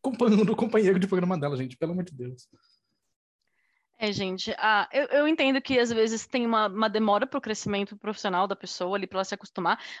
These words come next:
Speaker 2: mas ela já teve o programa dela sozinha, e dela foi pra um conjunto,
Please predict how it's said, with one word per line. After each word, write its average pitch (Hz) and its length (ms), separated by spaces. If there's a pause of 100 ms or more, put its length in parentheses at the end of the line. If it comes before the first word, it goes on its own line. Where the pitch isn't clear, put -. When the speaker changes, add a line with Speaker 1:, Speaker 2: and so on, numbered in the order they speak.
Speaker 2:
mas 269 160
ela 311 180
já 349 120
teve 320 260
o 381 40
programa 285 440
dela 277 180
sozinha, 277 1000
e 247 120
dela 262 240
foi 330 260
pra 349 160
um 370 60
conjunto, 320 880